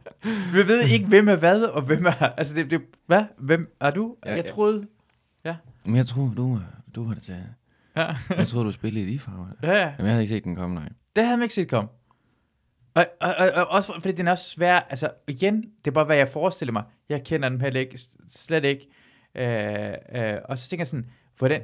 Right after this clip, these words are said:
Speaker 1: og det er også nogle gange imellem, hvordan opstår situationen? For du ved godt selv, når man første gang er sammen med hinanden, skal du være sådan en, og det er lidt akavet stilhed,
Speaker 2: Mm.
Speaker 1: og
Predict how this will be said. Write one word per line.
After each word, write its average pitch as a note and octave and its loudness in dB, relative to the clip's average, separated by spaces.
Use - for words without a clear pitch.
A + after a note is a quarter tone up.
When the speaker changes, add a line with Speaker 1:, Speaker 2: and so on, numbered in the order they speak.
Speaker 1:
og C#3 -8
det - -8
er F3+ -4
også F3 -6
nogle F3 -2
gange F3+ -2
imellem, C#3 -10
hvordan F3 -4
opstår - -6
situationen? C3+ -4
For - -10
du A#2 -4
ved D3 -2
godt C#3+ -2
selv, - -8
når B2 -6
man A#2 -6
første C#3+ -4
gang A2+ 0
er A2+ -12
sammen C3+ -4
med G#2+ -4
hinanden, G#2 -6
skal - -10
du G#2 -8
være G2+ -4
sådan G#2 -10
en, - -18
og A2 -8
det G2 -10
er G2 -12
lidt G#2 -6
akavet G#2+ -6
stilhed, B2+ -4
Speaker 2:
Mm. A2 -2
Speaker 1:
og - -8